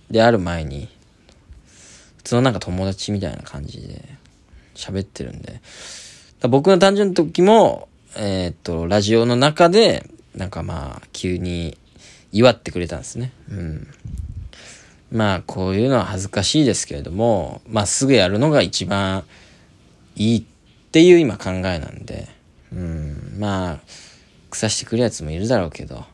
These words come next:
普通に、「そんなつまんねえことやんなよ」みたいな。芸人が、みたいな。うん。でもまあ、ちゃんとね、楽しんでやろうと思って。二人分の、まあ、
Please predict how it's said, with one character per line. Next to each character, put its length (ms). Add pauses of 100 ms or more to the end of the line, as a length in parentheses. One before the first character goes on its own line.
(240)
普 140
通 220
に、 360 (840)
「そ 180
ん 120
な 80 (420)
つ 100
ま 120
ん 40
ね 80
え 20
こ 80
と 120
や 80
ん 100
な 80
よ」 140
み 80
た 140
い 80
な。 80 (320)
芸 200
人 100
が、 0
み 120
た 80
い 280 (840)
な。 80
う 20
ん。 360 (640)
で 120
も 120
ま 200
あ、 60
ち 120
ゃ 60
ん 80
と 100
ね、 280 (1040)
楽 220
し 160
ん 100
で 480
や 140
ろ 80
う 60
と 100
思 80
っ 40
て。 300 (920)
二 240
人 140
分 320
の、 480 (600)
ま 640
あ、 20